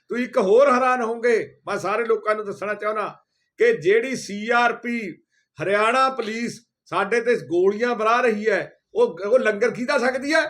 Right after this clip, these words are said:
ਸਾਡਾ। ਜਿਹੜਾ ਉੱਥੇ ਲੰਗਰ ਬਣਿਆ ਸਾਂਝਾ,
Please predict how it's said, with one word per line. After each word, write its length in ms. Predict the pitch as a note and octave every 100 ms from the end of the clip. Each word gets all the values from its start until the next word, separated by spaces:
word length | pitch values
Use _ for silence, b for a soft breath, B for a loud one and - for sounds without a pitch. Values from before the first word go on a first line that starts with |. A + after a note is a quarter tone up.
| -
ਸਾਡਾ। 520 | - G#3+ A3 B3 F#3+ - _ _
ਜਿਹੜਾ 180 | F3+ B3+
ਉੱਥੇ 180 | C4 B3
ਲੰਗਰ 320 | A#3+ A3+ C4+
ਬਣਿਆ 300 | C#4+ C#4 D#4+
ਸਾਂਝਾ, 560 | C4+ A#3 B3+ C4+ -